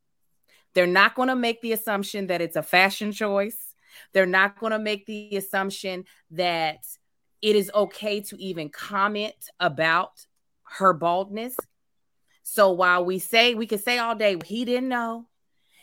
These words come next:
I didn't know," that is not something that if a white or an Asian woman were to come up in there with a buzz cut, that anyone would feel comfortable about questioning or poking or prodding about it without making sure they knew all the facts. Period.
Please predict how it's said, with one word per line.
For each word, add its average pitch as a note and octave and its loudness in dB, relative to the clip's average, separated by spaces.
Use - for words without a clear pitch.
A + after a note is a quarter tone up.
I F3 0
didn't A#3+ 0
know," A3+ -4
that G#3 2
is F3 -4
not G3+ 2
something G3+ -6
that F3 -4
if E3+ -6
a E3 -4
white F#3+ -4
or B3 -4
an B3 -6
Asian G#3+ -4
woman E3 -4
were D#3 0
to D3+ -4
come G#3 -2
up G#3+ 0
in A3+ -4
there G3+ -2
with F3+ -2
a D#3+ -2
buzz F3+ -2
cut, A#3 -4
that F3 -4
anyone A3 -4
would G3 -4
feel G3 -4
comfortable C4+ -6
about G3 4
questioning A#3+ -4
or F3+ -2
poking B3+ -6
or F3+ -4
prodding C4+ -2
about D#3+ -2
it D#3+ -10
without G3+ 2
making G3 -6
sure F#3 -8
they F3 -6
knew E3+ -6
all D3+ -4
the D3 -12
facts. - -12
Period. E3 -2